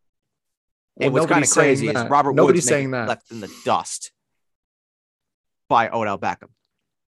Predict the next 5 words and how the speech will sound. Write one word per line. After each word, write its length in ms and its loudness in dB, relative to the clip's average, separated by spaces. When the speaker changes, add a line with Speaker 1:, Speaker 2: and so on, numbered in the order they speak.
Speaker 1:
which 200 -2
is 240 0
to 160 -10
me. 200 -14
Speaker 2:
Well, 480 0